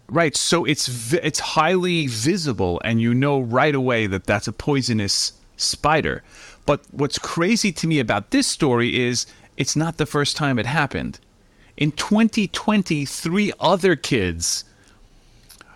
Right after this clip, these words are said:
let black widows bite them because they <laughs> thought they would become Spider-Man. And I think that's what it means to be living in South America. Like, the movies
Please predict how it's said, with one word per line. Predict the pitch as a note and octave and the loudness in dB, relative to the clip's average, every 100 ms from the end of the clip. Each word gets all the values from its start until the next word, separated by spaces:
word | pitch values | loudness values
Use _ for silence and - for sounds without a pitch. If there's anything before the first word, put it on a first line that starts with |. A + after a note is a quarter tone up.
| - - | -10 -4
let | C3+ D#3+ F#3 B2+ | 0 2 2 0
black | B2+ C3+ E3 E3 | 0 2 2 0
widows | C#3+ D#3+ D#3 D#3 A#2 | 0 2 2 0 -2
bite | G#2+ C#3+ D#3+ - | 0 2 2 -2
them | A2+ F#3 A#3+ C3 A2 G2+ - B2+ - - | 2 4 4 2 -2 -6 -6 -8 -10 -8
because | D#3+ E3+ D#3+ C#3+ A#2+ A2 | -4 2 2 2 0 0
they | C#3+ F3+ | 2 2
<laughs> | F3 | 0
thought | - F3 C3+ | 2 0 2
they | B2 G#3+ E4 | 2 4 4
would | G3 D3+ | 2 0
become | C3 C3+ B2+ | -2 0 0
Spider-Man. | A#2+ - A#2 A2 A2+ A#2 A2 - - | 0 2 2 4 2 0 -2 -10 -4
And | - | 2
I | F3 | 2
think | - E4 E4 | 2 0 0
that's | A#3 F3+ F#3+ - | 2 2 2 2
what | F#3+ | 2
it | E3 | 2
means | F3+ F3+ - | 0 -2 -4
to | - C3 | -4 -4
be | C3+ | -2
living | B2 B2 B2 | 0 0 0
in | A#2 | 0
South | - A#2 A2 | 0 0 2
America. | A2 E3 A#2 D3 - | 2 2 6 6 8
Like, | - A#2+ - | 6 6 2
the | C3+ C#3+ | 4 2
movies | D#3+ C4+ G3 D3+ A#2 A#2 | 4 2 2 4 4 2